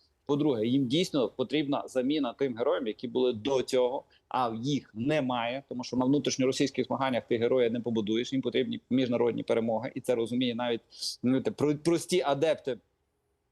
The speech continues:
там руского міра, так званого, розумієте? І це є для них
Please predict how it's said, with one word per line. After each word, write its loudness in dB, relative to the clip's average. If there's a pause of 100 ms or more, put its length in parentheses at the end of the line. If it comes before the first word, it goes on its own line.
(100)
там -10
руского -2
міра, 0
так -6
званого, -6 (140)
розумієте? -4 (460)
І 4
це 2
є 2
для 4
них -2